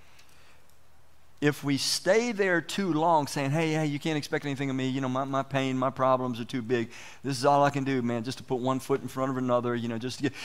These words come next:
if we stay there, we will stay there. We will be stuck there. And the truth is, often God will, will push us out while we are still in our pain, while we are still broken. He will push us out toward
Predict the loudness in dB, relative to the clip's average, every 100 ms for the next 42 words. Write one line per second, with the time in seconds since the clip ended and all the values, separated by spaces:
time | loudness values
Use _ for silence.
0 | -6 -2 -2 0 0 0 2 2 2 2
1 | 4 4 4 2 0 0 2 2 2 -2
2 | -6 -12 -20 -20 -20 -14 0 2 2 2
3 | 0 -2 0 -2 -2 -10 -10 -12 -18 -20
4 | -20 -20 -20 -8 0 2 2 0 0 0
5 | 0 0 0 2 2 2 -2 -4 0 2
6 | 2 2 0 2 0 -4 -4 0 0 -2
7 | -4 -2 0 -2 0 -2 -2 -4 -2 0
8 | 2 0 0 2 4 4 2 0 0 -2
9 | -2 -2 0 -2 -2 -4 -2 -2 -2 -4
10 | -8 -14 -16 -10 2 4 4 2 2 2
11 | 0 0 -2 0 4 4 4 0 -2 0
12 | 0 -2 -2 -2 0 -2 -2 0 2 0
13 | 0 4 4